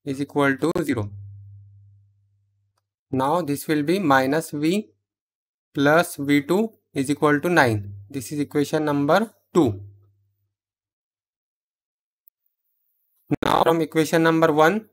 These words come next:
and equation number two, we can solve it using Cramer's rule or by elimination method or directly using calculator. So mod five one in equation one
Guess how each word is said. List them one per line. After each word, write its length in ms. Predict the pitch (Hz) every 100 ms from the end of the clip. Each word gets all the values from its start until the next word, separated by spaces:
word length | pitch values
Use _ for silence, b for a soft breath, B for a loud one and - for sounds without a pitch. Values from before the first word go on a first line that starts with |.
| _
and 280 | 139 147 180
equation 460 | 151 - 151 165 160
number 240 | 156 165
two, 320 | 165 143 107 - _ _ _ _
we 80 | 143
can 200 | 165 165
solve 240 | 160 151
it 120 | 160 156
using 280 | 151 156
Cramer's 480 | 147 147 139 156 147
rule 280 | 160 165 196 - -
or 120 | 139
by 200 | 135 143 147
elimination 600 | 139 143 151 147 165 160
method 420 | 156 160 185 208
or 180 | - 147
directly 460 | 139 139 147 151 156
using 420 | 143 151 208 208 -
calculator. 680 | 147 139 147 123 113 104 - _ _ _ _ _
So 240 | - 147
mod 360 | 160 127 139 165 - _ _ _ _
five 460 | - 139 135 151 196 - _ _ -
one 380 | 131 135 170 - _ _ _ _ _ _ _ _ _ _ _ _ _ _ _ _ _ _ _ -
in 140 | 143
equation 480 | 143 147 147 160 151
one 280 | 151 185 208